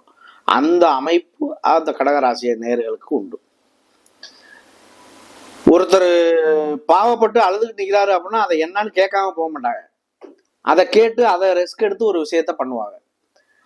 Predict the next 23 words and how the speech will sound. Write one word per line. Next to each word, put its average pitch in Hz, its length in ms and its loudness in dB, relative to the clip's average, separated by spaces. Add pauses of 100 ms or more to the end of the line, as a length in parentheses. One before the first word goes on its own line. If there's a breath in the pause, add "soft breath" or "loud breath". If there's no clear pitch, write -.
(140)
அப்படிப்பட்ட 226 500 2 (180)
நபர்கள் 175 380 2 (880)
கடகராசி 139 520 0
அன்பர்கள். 87 360 -14 (1600 soft breath)
அடுத்தவர்களுக்கு 240 840 2 (120)
ஹெல்ப் 214 360 2
பண்றது 190 420 2 (120)
அப்படிங்கிற 165 420 -2
ஒரு 143 160 -2
விஷயத்துக்கு 165 420 -4 (100)
போய் 127 260 0 (640)
அதன் 165 300 2
மூலியமா 208 480 0
வந்து 175 180 -10
பாத்தீங்க 151 280 -4
அப்படின்னா 151 280 -6 (760)
அவங்களுக்கு 160 380 2
கிடைக்கக்கூடிய 180 600 0
விஷயம் 156 320 -6
கெட்ட 123 220 -8
பேர். 98 140 -16 (1700)
ஹெல்ப் 147 220 4
பண்ணுவாங்க, 123 380 2